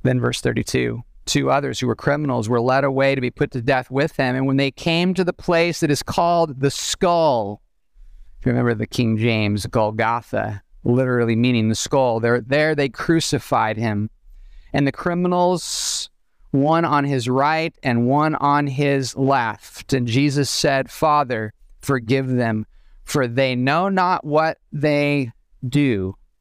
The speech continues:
And they cast lots to divide his garments. And the people stood by watching, and the rulers scoffed at him, saying, 'He saved others, let him save himself. If he is the Christ of God,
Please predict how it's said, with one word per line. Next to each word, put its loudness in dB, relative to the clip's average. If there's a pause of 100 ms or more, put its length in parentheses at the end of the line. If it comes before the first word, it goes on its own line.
(640)
And 2
they 2
cast -4
lots 0
to 0
divide 0
his -4
garments. -2 (260)
And 2
the 0
people -2
stood 0
by 2
watching, 0
and 0
the 2
rulers 2
scoffed 0
at 2
him, 0
saying, 0
'He 0
saved -2
others, 0
let 2
him -6
save 0
himself. 0 (280)
If 0
he 0
is 0
the 0
Christ -2
of -2
God, 2